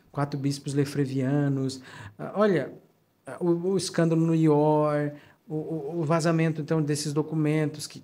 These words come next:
quase levaram o seu secretário a, a, a renunciar. Tanto que o, o, o Paulo Gabriele depois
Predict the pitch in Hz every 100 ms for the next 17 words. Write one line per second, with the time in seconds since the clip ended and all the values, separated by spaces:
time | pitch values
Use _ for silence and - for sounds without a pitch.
0 | _ 160 180 151 151 151 160 147 143 147
1 | 143 143 147 151 143 131 135 127 127 143
2 | 147 143 - 139 147 147 - _ - _
3 | _ - 151 - 147 123 - - - -
4 | 117 - 131 131 135 127 127 175 151 -
5 | 170 202 -